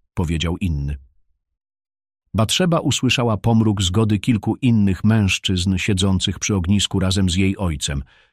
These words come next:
„Uderz pasterza, a owce się rozproszą”, upierał się Joab. „Co mam z wami począć, synowie Serui?”, powiedział szorstko Dawid, a ona wiedziała, że zwracał się do Joaba i Abiszaja.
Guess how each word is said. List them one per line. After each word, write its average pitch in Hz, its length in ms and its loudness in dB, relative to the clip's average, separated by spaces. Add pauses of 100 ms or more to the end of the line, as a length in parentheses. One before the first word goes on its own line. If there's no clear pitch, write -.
(400)
„Uderz 175 360 2
pasterza, 98 800 0
a 101 200 0
owce 104 380 0
się 95 160 -2
rozproszą”, 80 680 -4 (480)
upierał 85 400 0
się - 140 -2
Joab. 67 380 -6 (540)
„Co - 140 0
mam 170 200 4
z 120 60 2
wami 139 280 4
począć, 101 500 -2
synowie 90 380 0
Serui?”, 71 500 -4 (420)
powiedział 90 380 0
szorstko - 440 -4
Dawid, 85 440 -2 (460)
a 110 120 2
ona 175 200 2
wiedziała, 101 500 0
że 85 140 -4
zwracał 90 460 0
się 95 160 -2
do 87 140 -2
Joaba 90 640 0
i 104 160 0
Abiszaja. 82 640 -2